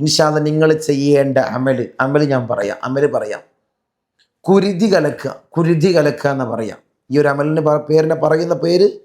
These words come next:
കുരുതി കലക്കുക. അതിന് വേണ്ടത് ഒരു ലിറ്റർ വെള്ളം, ഒരു ലിറ്റർ വെള്ളം, അതിലേക്ക് കുറച്ച് മഞ്ഞൾപ്പൊടി, മഞ്ഞൾപ്പൊടി, പിന്നെ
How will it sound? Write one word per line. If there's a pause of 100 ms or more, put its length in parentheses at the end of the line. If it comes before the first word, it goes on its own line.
(500)
കുരുതി
കലക്കുക. (720)
അതിന് (100)
വേണ്ടത്
ഒരു
ലിറ്റർ (140)
വെള്ളം, (280)
ഒരു
ലിറ്റർ (100)
വെള്ളം, (880)
അതിലേക്ക് (600)
കുറച്ച് (140)
മഞ്ഞൾപ്പൊടി, (140)
മഞ്ഞൾപ്പൊടി, (960)
പിന്നെ